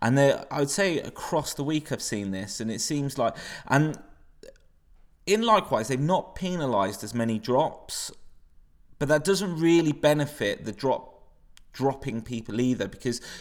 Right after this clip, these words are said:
the idea of that is to apply pressure to ma-, to beat them to the punch, to beat them to attack. So I would say both of those rules I found a little bit strange. They, but they definitely benefit that slower type of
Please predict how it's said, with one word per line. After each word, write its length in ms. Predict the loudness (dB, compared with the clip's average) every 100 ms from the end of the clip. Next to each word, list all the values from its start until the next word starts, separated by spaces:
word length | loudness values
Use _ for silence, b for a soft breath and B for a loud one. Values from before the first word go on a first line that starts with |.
| B
the 140 | 0 2
idea 460 | 4 2 0 2
of 240 | 2 0 0
that 420 | 0 2 -2 -6 -8
is 160 | -8
to 60 | -8
apply 380 | -10 -4 0 -2
pressure 500 | 0 0 0 -4 -6
to 180 | -4 0
ma-, 140 | -2 B B B
to 100 | -8
beat 320 | -2 0 0
them 160 | 0 -6
to 100 | -6
the 80 | -8
punch, 340 | -6 -8 -8
to 80 | -12
beat 240 | -4 -4 -2
them 180 | -6
to 140 | -6 -6
attack. 440 | -6 -8 -10 -10
So 300 | -4 -2 -2 -6 B B B B B B -20 -12 2
I 60 | 2
would 120 | 4
say 200 | 2 2
both 440 | 2 4 4 2
of 120 | -4
those 260 | 0 0 0
rules 400 | 0 2 0 -2
I 160 | -2 -2
found 380 | -2 -2 -2
a 60 | -2
little 320 | 2 2 2
bit 200 | -2 -4
strange. 600 | -2 2 2 2 -4 -4
They, 300 | -2 0 -2 -8 -18 -20 -20 -20 -20 -8
but 100 | -2
they 120 | -2
definitely 540 | 0 2 0 0 -2 -2
benefit 640 | 0 0 0 -4 -6 -4
that 200 | -6 -6
slower 600 | -6 -6 0 2 2 0
type 480 | -4 -6 -2 -2 -4
of 180 | -14